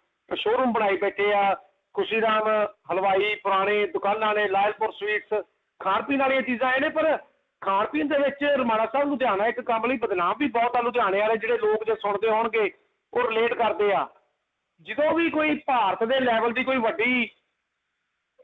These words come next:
ਅਜਿਹੀ ਦੁਕਾਨ ਖਾਣ ਪੀਣ ਦੀ ਲੁਧਿਆਣੇ ਆ ਕੇ ਖੁੱਲ੍ਹਦੀ ਆ ਤਾਂ ਇੱਕ ਵਾਰੀ ਤਾਂ ਉਹ ਛੇ ਕੁ ਮਹੀਨੇ ਲਈ ਬਹੁਤ ਬੱਲੇ ਬੱਲੇ ਕਰਾਉਂਦੇ ਆ ਉਹਦੀ, ਪਰ ਉਸ ਤੋਂ ਬਾਅਦ ਉਹ ਫਿਰ ਆਪਦੇ ਲੋਕਲ ਫਲੇਵਰ ਤੇ ਆ ਜਾਂਦੇ ਆ ਤੇ ਉਹ ਜਿਹੜੀਆਂ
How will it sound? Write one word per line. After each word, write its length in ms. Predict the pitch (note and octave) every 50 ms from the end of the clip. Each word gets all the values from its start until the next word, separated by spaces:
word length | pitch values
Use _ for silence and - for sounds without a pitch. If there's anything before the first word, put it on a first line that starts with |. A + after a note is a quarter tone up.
| _ - - -
ਅਜਿਹੀ 460 | G#3 - A#3 A#3+ A3 C4 D4 D4+ C4+
ਦੁਕਾਨ 440 | - A#3 - G#3+ A3 A#3+ C4+ D4 D4
ਖਾਣ 280 | - - A#3 A3+ A#3 A3+
ਪੀਣ 240 | - A#3+ A#3+ A#3
ਦੀ 280 | G3+ A3+ A3 G#3 F#3+ - _ _ _ _ - F3
ਲੁਧਿਆਣੇ 420 | A3 - B3+ A#3 F#3+ G3 A3 B3
ਆ 120 | C4 B3+
ਕੇ 140 | B3+ C4+ C4
ਖੁੱਲ੍ਹਦੀ 420 | - - A#3 C4+ C#4+ C#4 D4 C#4+ C4
ਆ 220 | A3+ - D#3 - - _ _ _ _ _ _ _ _ -
ਤਾਂ 100 | B3+ C4
ਇੱਕ 160 | C4 - C#4+
ਵਾਰੀ 320 | C#4+ C4+ B3 A#3+ A#3+ A#3
ਤਾਂ 160 | - C4+ C4+
ਉਹ 40 | C#4
ਛੇ 240 | C4+ - - A3+ B3
ਕੁ 120 | B3 C4+
ਮਹੀਨੇ 340 | A#3+ B3 A#3 G#3 G3 G#3 G#3+
ਲਈ 120 | G#3+ A#3+ B3+
ਬਹੁਤ 400 | G#3 - A#3 A3+ A3+ B3+ C4 C4
ਬੱਲੇ 220 | B3+ A#3 A3+ A3+
ਬੱਲੇ 240 | A3 G#3+ G3 G#3 F#3+
ਕਰਾਉਂਦੇ 340 | - F#3+ F3+ E3+ D#3 E3+ F3
ਆ 60 | E3
ਉਹਦੀ, 240 | E3 D#3 D#3+ D3 - _ _ _ _ _ _ _ _ _ -
ਪਰ 200 | A#3+ B3+ C4+ C#4
ਉਸ 80 | C4 -
ਤੋਂ 140 | - D4
ਬਾਅਦ 240 | C#4 C#4+ C#4 C#4 C#4
ਉਹ 80 | C#4+ B3+
ਫਿਰ 180 | - B3+ C4+
ਆਪਦੇ 280 | C#4 C4 B3 B3 B3+ B3+
ਲੋਕਲ 320 | A#3+ A3 G#3 G3+ - A#3
ਫਲੇਵਰ 320 | G#3+ F#3 A#3 A#3 A3+ B3 A#3+
ਤੇ 140 | - A#3+ B3
ਆ 100 | A#3+ A#3+
ਜਾਂਦੇ 320 | A#3+ A#3+ A#3 A#3 A#3+ A#3+
ਆ 60 | B3
ਤੇ 120 | A#3+ A#3+ A#3
ਉਹ 120 | A#3 A#3
ਜਿਹੜੀਆਂ 540 | A#3 A3+ A3 A3+ G#3 A#3 A#3 A3+ A3 G#3